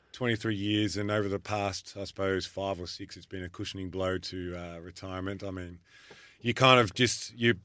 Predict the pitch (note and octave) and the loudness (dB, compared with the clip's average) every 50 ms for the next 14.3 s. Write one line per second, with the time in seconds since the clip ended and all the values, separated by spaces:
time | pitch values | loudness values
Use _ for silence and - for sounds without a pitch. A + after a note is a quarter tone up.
0 | _ - C3 - - B2+ B2+ B2 B2+ A#2 - A#2+ A2+ G#2+ G#2 - G2+ G#2 G#2+ A#2+ | _ 2 2 4 6 6 8 8 8 4 4 2 2 0 0 0 2 2 4 2
1 | A#2+ G#2+ A2 G#2 E2+ A2 G#2+ G#2+ G#2+ G#2+ A2 A2 A2 F#2+ G2+ F#2+ - - F#2 - | 2 0 -2 -2 -2 -2 -2 -2 0 0 2 2 4 4 2 0 -2 -6 -10 -6
2 | F#2 F#2 F2 E2 - F2+ F2+ F2 E2+ - - - G2 F#2+ F#2+ F#2+ F#2+ F#2+ G2 G2+ | -4 -6 -4 -6 -8 -8 -8 -8 -8 -10 -8 -4 -4 -2 -2 -2 -2 -2 -4 -4
3 | G2+ F#2 - A2+ G#2+ G#2+ G#2 G2+ G2 - - G2+ G2 F#2+ E2 F2+ F2+ F#2 G2+ F#2+ | -4 -4 -4 -4 -4 -2 0 -2 -2 -2 -4 -6 -6 -8 -10 -12 -12 -10 -10 -8
4 | - G#2 G2+ F#2 - - G2 G2 F#2+ F#2+ F#2+ F#2+ F#2+ F#2 F#2 F2+ F2 F#2 G#2 G#2+ | -6 -6 -8 -8 -8 -8 -6 -4 -2 -2 -2 -2 -2 -4 -6 -6 -4 0 2 4
5 | G#2+ G#2 G2+ A2 A2+ G#2 C3+ D3+ - A2+ A2+ G#2+ G#2+ G2+ G2+ G2 _ _ _ _ | 4 4 4 4 4 6 4 2 2 0 -6 -6 -6 -6 -8 -10 _ _ _ _
6 | _ - A#2 A2+ A#2 A2+ - B2+ B2 A#2+ A2+ - A#2 A#2+ A#2+ G2 G2+ F#2+ - A2 | _ -6 -2 -2 -2 0 0 0 0 0 0 -2 -2 -2 -2 -4 -6 -8 -8 -6
7 | A2 A2 G#2 - A2+ A2+ G#2+ G2 F#2 G2 G#2 G#2 G#2 G2+ F#2+ - - - B2 A2+ | -6 -6 -4 -4 -4 -4 -4 -4 -6 -6 -4 -2 -2 -2 -4 -4 -6 -4 -4 -4
8 | - - G#2+ G#2 A2 G#2 G2 - G2+ G#2 G#2+ G#2+ G#2+ G#2 G2 G2+ G2 F#2 E2+ F2+ | -2 -4 -4 -2 -2 -4 -4 -6 -2 0 2 2 2 2 0 0 -4 -4 -2 0
9 | G#2 G#2+ A2 B2 C3+ A#2+ A2 F#2 G2 G2+ G#2 G2+ F#2+ G2+ G2 G2 G2 G2+ G#2+ A2+ | 0 2 2 2 0 0 -2 -4 -4 -4 -4 -4 -4 -6 -6 -4 -4 -2 -2 -4
10 | A#2 G2+ A2 G#2+ G2+ F#2+ F2 - - G2+ G2 F2 F#2 G2+ G2+ F#2+ F2 - - - | -4 -4 -6 -6 -6 -8 -8 -10 -10 -10 -10 -10 -8 -8 -8 -8 -8 -10 -14 -14
11 | - - G#2+ F2+ - - G2 F#2+ F2+ F2 _ _ _ - G#2 G2+ - - G2 F2 | -14 -14 -12 -10 -8 -8 -8 -8 -8 -10 _ _ _ -6 -6 -6 -4 -6 -8 -10
12 | - - - _ _ _ _ _ - _ _ _ _ - - - G2+ G2+ G#2 G#2 | -10 -16 -20 _ _ _ _ _ -20 _ _ _ _ -12 -8 -2 2 6 6 8
13 | G#2 G#2 G#2+ A2 A#2+ C3+ D3+ A#2 G#2 G2+ A2 G#2 G2 - - G2+ G#2 G2+ G2+ G2+ | 8 8 8 6 6 4 2 0 -2 0 0 0 0 -2 -2 -2 0 2 2 0
14 | G2 G2 F#2+ F#2+ F#2 F2+ | 0 -2 -4 -6 -8 -10